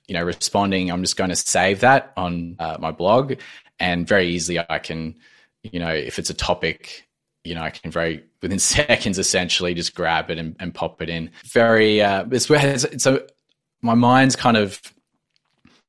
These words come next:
become geared that way now. So it's, you know, potentially a challenge <laughs> when discussing things as we go through.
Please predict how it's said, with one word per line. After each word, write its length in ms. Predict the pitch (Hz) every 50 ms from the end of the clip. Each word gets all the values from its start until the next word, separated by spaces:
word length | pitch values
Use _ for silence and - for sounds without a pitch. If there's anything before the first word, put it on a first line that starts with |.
| _ _ - - - _ _ _ _ _ _ _ _ _ _ _ _ _
become 420 | - 127 123 - - 117 107 104 95
geared 220 | 101 104 107 107
that 140 | 113 113 104
way 140 | 120 110 110
now. 240 | 110 123 143 - - 135
So 140 | - 120 107
it's, 140 | 101 -
you 240 | 117 101 78 104 107
know, 140 | 98 95 95 92 -
potentially 480 | - - 131 127 123 117 - 117 104
a 20 | 85
challenge 500 | - - 101 98 101 98 98 95 - -
<laughs> 0 |
when 120 | - 131
discussing 640 | 113 107 - - - - - 117 110 - 113 104 92
things 340 | - - 110 101 95 92 -
as 160 | 98 95 -
we 120 | 101 101 92
go 180 | - 95 92
through. 380 | - - - 147 127 113 101